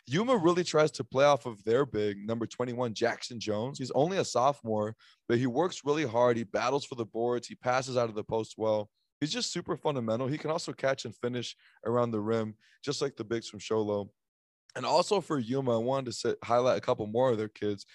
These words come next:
Number one, Patane for Yuma has a nice shot and is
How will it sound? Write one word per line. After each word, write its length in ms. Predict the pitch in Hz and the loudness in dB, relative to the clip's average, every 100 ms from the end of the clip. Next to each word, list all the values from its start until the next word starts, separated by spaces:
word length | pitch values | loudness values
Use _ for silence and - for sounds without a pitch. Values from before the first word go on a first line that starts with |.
| - - - | -20 -10 -2
Number 200 | 147 147 | 0 2
one, 340 | 117 120 135 147 - | 2 4 2 0 -2
Patane 680 | 117 - 107 110 147 180 - _ _ | -2 -2 -4 -2 -4 -8 -14 _ _
for 160 | - 131 | -2 0
Yuma 400 | 107 117 139 165 | 0 -2 0 2
has 220 | 147 123 | 2 2
a 80 | 117 | 0
nice 420 | 107 107 113 139 | -2 -2 -2 -2
shot 400 | - 110 113 117 | -2 2 2 2
and 100 | 117 | 0
is 220 | 104 - | -4 -8